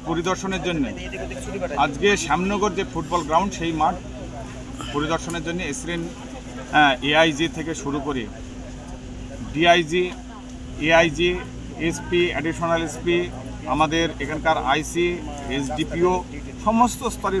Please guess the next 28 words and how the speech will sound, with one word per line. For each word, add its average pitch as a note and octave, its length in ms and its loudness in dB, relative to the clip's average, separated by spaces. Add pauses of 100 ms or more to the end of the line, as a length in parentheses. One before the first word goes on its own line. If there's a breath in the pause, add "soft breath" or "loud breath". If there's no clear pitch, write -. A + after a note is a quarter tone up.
(100)
পুলিশ E3+ 260 0
আধিকার E3 420 0
থেকে E3 200 -4
শুরু D#3 240 -4
করে D#3+ 280 0
আজকে D3+ 280 0
হসপিটালের, C#3+ 720 0 (460)
হ্যাঁ, C#3+ 120 6
সুপার D#3 400 4
থেকে E3 200 0
শু-, D3+ 280 -4
শুরু D#3 240 -2
করে D#3+ 280 2
বিভিন্ন D3 420 0
দপ্তর, D3+ 460 4 (280)
হ্যাঁ, D#3+ 280 4 (440)
এবং F3 340 4
এসডিও D3+ 360 2
ম্যাডাম D#3+ 300 4
থেকে D#3+ 200 -4
শুরু - 240 -6
করে C#3 120 -2 (100)
বিভিন্ন G#3+ 300 4
দপ্তর, D#3+ 420 0 (360)
হ্যাঁ, D#3+ 240 2 (800)
সমস্ত A3 380 4 (120)
দপ্তরের G3+ 480 2 (260)
প্রশাসনিক F#3+ 540 -2